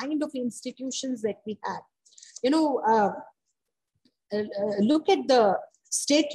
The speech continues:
universities that we have. I'm talking about, uh, the latest, uh, uh, report, twenty twenty-one. Uh, seventeenth, as of seventeenth May twenty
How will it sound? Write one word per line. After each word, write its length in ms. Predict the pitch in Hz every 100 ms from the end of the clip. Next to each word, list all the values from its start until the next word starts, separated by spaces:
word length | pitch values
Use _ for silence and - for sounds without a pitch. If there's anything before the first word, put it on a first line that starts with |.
| 277
universities 760 | 262 240 254 254 269 269 240
that 160 | 208 214 226
we 120 | 208 220
have. 160 | 208 185
I'm 160 | 208 202 220
talking 260 | - 247 226
about, 260 | 208 208 202 - _ _ _ 190
uh, 300 | 190 196 180 175
the 100 | 208 220
latest, 580 | 269 269 262 254 - -
uh, 300 | 185 170 165 156 _ _ _ 233
uh, 100 | 208
report, 440 | 208 208 247 220 - - 220
twenty 340 | 226 226 254 -
twenty-one. 540 | 220 220 226 202 202 175 - _ - _ 190
Uh, 80 | 202
seventeenth, 720 | 254 269 302 294 302 285 - - - -
as 260 | 311 311 285
of 140 | 240
seventeenth 720 | - 240 262 277 277 277 254 -
May 260 | 226 233 240 - _
twenty 500 | 226 226 - 240